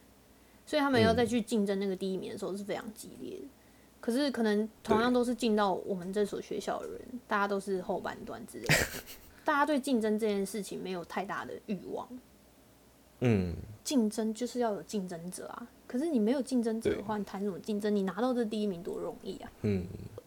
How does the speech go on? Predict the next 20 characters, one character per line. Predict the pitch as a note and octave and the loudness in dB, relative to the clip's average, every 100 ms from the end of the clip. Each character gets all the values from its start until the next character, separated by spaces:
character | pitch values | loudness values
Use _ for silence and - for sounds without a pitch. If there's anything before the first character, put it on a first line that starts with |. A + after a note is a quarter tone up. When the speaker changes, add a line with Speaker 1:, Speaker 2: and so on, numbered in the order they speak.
| - - - - | -20 -20 -20 -6
Speaker 1:
那 | D4+ | -4
第 | C#4+ C#4+ | 4 8
二 | A#3+ | 10
个 | G3+ | 8
为 | F3+ G#3+ | 6 6
什 | A#2+ | 4
么 | E3+ D#3+ B3 | 2 -4 -8
Speaker 2:
嗯。 | B3+ - - - - - - - - | -12 -16 -20 -20 -20 -20 -20 -20 -4
Speaker 1:
要 | A#3 G3+ | 0 2
念 | G#3 G3 | 2 0
好 | - | -2
学 | - - | -8 -4
校 | G#3+ A3 | -2 -2
的 | |
原 | A3+ | -2
因 | G#3 | -4
是 | G#3 | -4
因 | G3 | -6
为 | G3 | -4
人 | G#3+ - | -6 -6